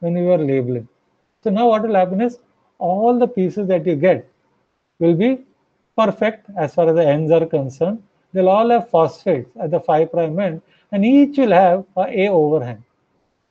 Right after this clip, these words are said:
Now you do something interesting. You add specific adapters whose sequences you can control,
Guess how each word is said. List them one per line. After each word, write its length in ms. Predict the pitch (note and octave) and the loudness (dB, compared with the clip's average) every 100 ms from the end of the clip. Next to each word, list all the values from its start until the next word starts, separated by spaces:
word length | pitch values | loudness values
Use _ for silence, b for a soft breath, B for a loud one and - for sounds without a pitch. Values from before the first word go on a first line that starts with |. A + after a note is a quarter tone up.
| _ _ _ _ _ | _ _ _ _ _
Now 180 | E3+ A#3+ | -2 0
you 120 | C#4 | 2
do 120 | B3 G#3+ | 0 -2
something 320 | G3+ G3 F3+ | -4 -4 -4
interesting. 600 | G3 G#3+ G3 - D3 G3 _ _ _ G3+ | -4 -4 -6 -6 -10 -10 _ _ _ -6
You 100 | G3 | -2
add 440 | G#3 A#3+ C4 B3 _ _ | 2 2 0 -6 _ _
specific 640 | _ G3+ G3+ A#3+ A#3+ B3+ | _ -4 -4 -4 -6 -2
adapters 560 | E3+ D3+ F3+ F3+ C3 - _ - | -2 2 2 0 -8 -8 _ -10
whose 180 | F#3+ - | -10 -6
sequences 560 | A3 A3 A#3 G#3+ A3 | -8 -4 -6 -4 -6
you 120 | F3 | -4
can 220 | F3+ F#3 E3 | -4 -4 -2
control, 520 | D3+ C#3+ E3+ B2 | -4 -2 -4 -4